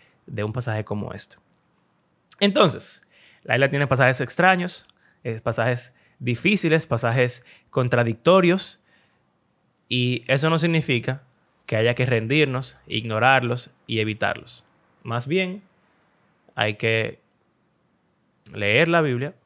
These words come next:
estudiarla y procurar entenderla para nuestro beneficio, para el beneficio de nuestro entendimiento de la historia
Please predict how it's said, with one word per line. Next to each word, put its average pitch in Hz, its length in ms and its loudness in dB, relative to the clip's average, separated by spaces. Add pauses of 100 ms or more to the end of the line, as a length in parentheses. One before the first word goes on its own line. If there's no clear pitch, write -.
(720)
estudiarla 139 600 -2 (680)
y 123 220 -4
procurar 113 480 -2
entenderla 131 680 -2 (540)
para 117 160 0
nuestro 123 280 -2
beneficio, 160 540 0 (720)
para 120 160 0
el 120 60 2
beneficio 127 400 2
de 156 60 6
nuestro 147 220 0
entendimiento 127 640 -2
de 175 60 2
la 175 80 2
historia 156 400 0